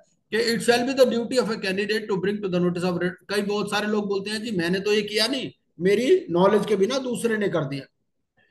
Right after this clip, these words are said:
तो ये candidate की duty लगाई है कि भैया आप returning officer को बताओ कि ये violation कर रहा है without my knowledge या ऑथराइजेशन। ठीक है, अगर कोई भी आदमी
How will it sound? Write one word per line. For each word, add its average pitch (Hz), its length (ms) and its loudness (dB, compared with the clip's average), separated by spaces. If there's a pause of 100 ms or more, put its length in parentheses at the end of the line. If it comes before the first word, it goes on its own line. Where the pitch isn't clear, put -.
(260)
तो 277 380 2
ये 254 120 0
candidate 247 520 0
की 247 80 0
duty 202 320 2
लगाई 165 320 4
है 147 180 0 (560)
कि 196 60 -2
भैया 190 240 6 (100)
आप 202 200 2
returning 208 400 0
officer 202 260 2
को 180 120 2
बताओ 160 400 -2 (340)
कि 220 100 -4 (520)
ये 202 240 4 (540)
violation 202 560 2
कर 165 180 -4
रहा 170 160 0
है - 140 -4
without 175 460 2
my 170 200 -2
knowledge 156 380 -4
या 190 60 -2
ऑथराइजेशन। 156 760 -4 (1120)
ठीक 190 120 0
है, - 160 -12 (160)
अगर 190 200 0
कोई 202 160 2
भी 226 140 0
आदमी 156 420 0